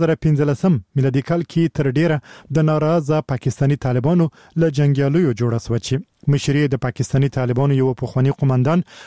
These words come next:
حافظ سعید خان کوله او د ډیورند کرښې په اوږدو کې د موجودیت اعلان وکړ. د اسلامي دولت ډلې دغې څانګې خپل فعالیتونه ننګرهار، کونړ او جوزجان ولایتونو ته وغځول. د امریکا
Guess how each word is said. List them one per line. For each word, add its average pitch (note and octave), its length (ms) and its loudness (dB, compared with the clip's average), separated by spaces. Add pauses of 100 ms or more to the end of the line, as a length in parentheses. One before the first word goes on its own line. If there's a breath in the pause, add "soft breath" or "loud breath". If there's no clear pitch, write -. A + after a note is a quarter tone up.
(160 loud breath)
حافظ D#3+ 400 -2 (140)
سعید C3 260 -2
خان E3+ 240 0
کوله B2 300 -2 (340)
او D3+ 160 2
د D3 160 0
ډیورند C#3+ 380 0
کرښې D#3+ 340 -2
په D3 100 0
اوږدو C#3+ 300 0 (120)
کې C3 140 -2 (380)
د E3+ 100 2
موجودیت C3 640 0
اعلان B2+ 280 0
وکړ. C#3 220 -2 (600 loud breath)
د F#3+ 120 0
اسلامي F#3+ 360 0
دولت E3+ 360 0
ډلې E3 260 2
دغې D3+ 160 0 (100)
څانګې D3+ 420 0
خپل D3+ 260 -2
فعالیتونه D3 460 2 (320)
ننګرهار، C3+ 560 0
کونړ C#3+ 260 0 (480 loud breath)
او D3+ 40 2 (260)
جوزجان C#3+ 480 0
ولایتونو C3+ 500 0
ته D3 80 -2 (160)
وغځول. B2+ 600 -2 (420)
د C#3+ 100 2
امریکا C3+ 300 0